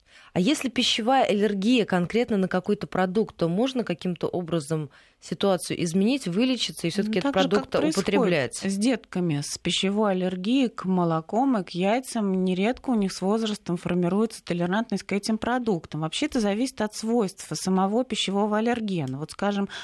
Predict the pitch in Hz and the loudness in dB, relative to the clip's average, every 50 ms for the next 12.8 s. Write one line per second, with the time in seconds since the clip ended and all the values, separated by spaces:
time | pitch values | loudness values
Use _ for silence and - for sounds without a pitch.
0 | - - - 196 202 196 196 208 202 196 220 220 214 196 196 226 294 370 359 277 | -12 -4 -2 0 2 2 2 0 -2 0 0 2 2 2 2 4 2 4 4 2
1 | 233 - - 180 - - 190 185 180 175 170 - - 185 170 165 - - - - | 0 0 -2 -4 -2 0 0 2 2 2 0 0 0 0 0 0 -2 -8 -8 -8
2 | 160 - - - - 165 - 165 165 180 185 190 202 185 180 180 160 165 - - | -8 -8 -6 -8 -6 -2 0 0 0 0 0 0 0 2 2 0 0 -2 -2 -2
3 | 180 180 180 170 175 175 170 185 190 208 208 196 180 165 147 143 - - - - | -2 -2 0 -2 -2 -2 0 0 2 2 4 4 4 2 2 0 -2 -4 -6 -4
4 | - 233 226 - - - - - 202 247 - 247 208 - 170 185 - - 208 190 | -4 -6 -6 -8 -12 -16 -8 -4 -2 0 0 0 0 0 -2 -2 -2 0 0 0
5 | 190 175 165 165 170 156 143 139 - - 160 170 185 196 - 196 196 - - 214 | 0 0 0 0 2 0 0 -2 -2 -2 0 0 0 2 0 -2 -4 -2 -2 -2
6 | 220 226 214 208 196 196 202 - - 190 175 - 180 180 190 214 277 359 359 339 | 0 0 0 0 -2 -2 -2 -4 -4 -2 0 0 0 2 2 2 2 2 2 2
7 | - - 262 - 240 240 240 233 233 220 208 220 226 220 202 196 196 214 208 208 | 0 -4 -2 -2 0 0 2 0 0 0 0 0 2 2 2 0 0 2 0 0
8 | 202 - - - 196 185 - - - - - - - - - - 226 262 302 294 | -2 -4 -4 -2 -2 -2 -2 -6 -16 -16 -16 -18 -20 -18 -8 -4 -2 0 0 0
9 | 247 214 220 214 - 196 180 - - - 233 240 240 - - - 190 185 180 180 | 0 0 -2 -2 -4 -6 -6 -6 -2 -2 0 0 -2 -4 -4 -2 0 2 2 2
10 | 190 190 - - 190 180 - 180 180 190 214 269 311 294 254 208 185 180 185 202 | 0 -2 -2 -2 -4 -2 -2 -4 0 2 2 2 4 4 2 2 2 2 2 2
11 | 240 240 214 214 220 214 208 190 - 175 180 180 165 170 170 180 202 214 - - | 4 4 4 4 2 0 -2 -4 -6 -6 -4 -2 -2 0 0 0 0 0 -2 -4
12 | - 185 - - 202 - 196 175 151 135 - - - - 139 | -4 -4 -4 -2 -2 0 0 0 0 -2 -4 -8 -12 -12 -12